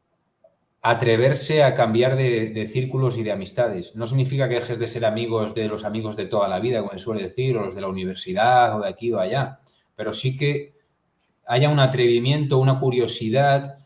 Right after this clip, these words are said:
por acercarse a nuevos espacios, pues como los de Óscar, los míos, los, los que, los, cada uno que vaya explorando. A lo mejor a la primera, pues no tienes una experiencia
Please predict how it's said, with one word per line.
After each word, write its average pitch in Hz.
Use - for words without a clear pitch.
por 107
acercarse 113
a -
nuevos 117
espacios, 123
pues -
como 95
los 92
de 120
Óscar, 107
los 95
míos, 113
los, 90
los 98
que, 110
los, -
cada 110
uno 160
que 131
vaya 151
explorando. 135
A 107
lo 107
mejor -
a -
la 139
primera, 139
pues 120
no 131
tienes 135
una 110
experiencia 107